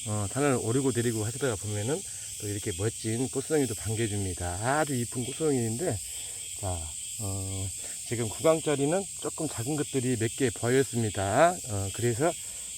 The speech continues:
생자리도, 눈에 보이는 자리도 와서 보니까 이렇게 멋진 꽃송이, 어, 남양버섯이라 더, 어, 탄탄합니다. 아무래도 남양 쪽에서, 어, 바람이라든가, 어, 광양,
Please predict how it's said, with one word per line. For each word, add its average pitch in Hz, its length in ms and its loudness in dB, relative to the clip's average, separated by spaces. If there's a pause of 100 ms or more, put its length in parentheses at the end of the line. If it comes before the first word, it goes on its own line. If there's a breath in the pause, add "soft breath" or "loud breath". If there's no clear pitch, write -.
생자리도, 160 640 4
눈에 127 220 6
보이는 135 420 4
자리도 117 400 4 (400 loud breath)
와서 107 240 0
보니까 101 520 -2
이렇게 107 420 -4
멋진 104 600 -2 (500 loud breath)
꽃송이, 123 380 -2
어, 92 640 -2 (720 loud breath)
남양버섯이라 131 840 8 (120)
더, 110 380 0 (140)
어, 101 280 -2
탄탄합니다. 147 840 2 (280 loud breath)
아무래도 127 480 4
남양 143 260 6
쪽에서, 147 480 4 (540 loud breath)
어, 101 400 -2 (100)
바람이라든가, 110 720 2 (580 loud breath)
어, 92 280 -2
광양, 113 520 2